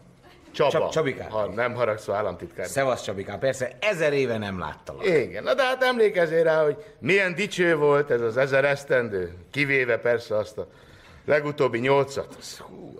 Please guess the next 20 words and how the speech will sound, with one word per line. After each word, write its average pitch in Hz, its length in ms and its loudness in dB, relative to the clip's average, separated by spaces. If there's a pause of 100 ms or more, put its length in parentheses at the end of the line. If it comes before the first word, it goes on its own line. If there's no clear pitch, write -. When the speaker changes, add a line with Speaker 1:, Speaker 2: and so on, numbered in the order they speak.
(100)
Speaker 1:
ez, - 200 -18
államtitkár 135 520 0
úr, 151 60 4
engedd 170 340 0
meg, 139 140 -4
hogy 110 220 -6
bemutassam 123 560 -2
neked 110 280 -2
a 85 160 -8 (500)
kisfiamat, 180 800 0
Ödönke. 151 600 0 (480)
Melyik 90 240 -4
az? 80 100 -6 (360)
Na, 131 120 -2 (380)
te 104 120 -2
vagy. 92 140 -4 (1200)
Ödönke, 135 360 0
mutatkozzál 139 640 2
be 170 140 2
szépen. 151 540 0